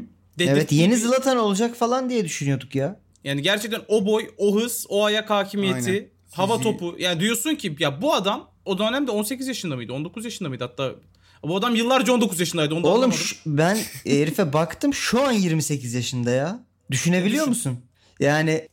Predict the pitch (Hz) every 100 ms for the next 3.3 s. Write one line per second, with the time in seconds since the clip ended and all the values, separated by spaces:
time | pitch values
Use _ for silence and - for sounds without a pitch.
0 | - 156 233 247 185 226 214 202 254 196
1 | 151 175 180 190 208 190 170 165 143 139
2 | 135 123 123 - 131 - 220 302 _ _
3 | - 127